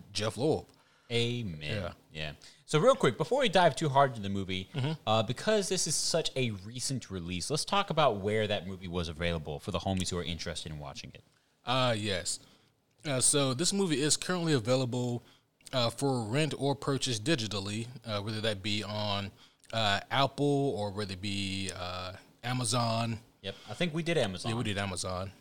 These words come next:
Speaker 2: And, and there was another new service I saw, uh,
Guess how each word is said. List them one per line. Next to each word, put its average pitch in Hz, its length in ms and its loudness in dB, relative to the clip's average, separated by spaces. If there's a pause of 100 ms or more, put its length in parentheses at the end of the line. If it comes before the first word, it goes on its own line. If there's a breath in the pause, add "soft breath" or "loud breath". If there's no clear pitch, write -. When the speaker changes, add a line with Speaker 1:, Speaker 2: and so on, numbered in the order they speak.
Speaker 2:
And, 135 120 -4
and 151 140 0
there 196 60 6
was 214 140 6
another 262 260 4
new 180 160 2
service 185 380 4
I 175 80 6
saw, 160 460 6 (100)
uh, 113 220 4